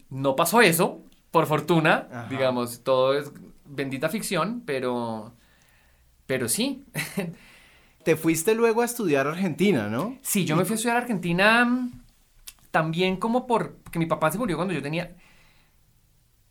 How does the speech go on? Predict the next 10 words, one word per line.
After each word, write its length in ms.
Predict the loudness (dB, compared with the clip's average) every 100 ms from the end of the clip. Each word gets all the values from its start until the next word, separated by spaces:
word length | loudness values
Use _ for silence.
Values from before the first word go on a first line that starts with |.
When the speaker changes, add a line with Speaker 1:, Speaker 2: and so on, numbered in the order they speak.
| _ 0
Speaker 1:
ocho 320 | 0 4 2
años, 200 | 2 -4
es 80 | -8
decir, 200 | -6 -6
cumple 260 | -4 -4
treinta 440 | -4 -4 -2 0 0
años 280 | 0 -4 -6
ya 160 | -4 -4
de 120 | -4
muerto, 720 | -6 -4 -4 -6 -8 -10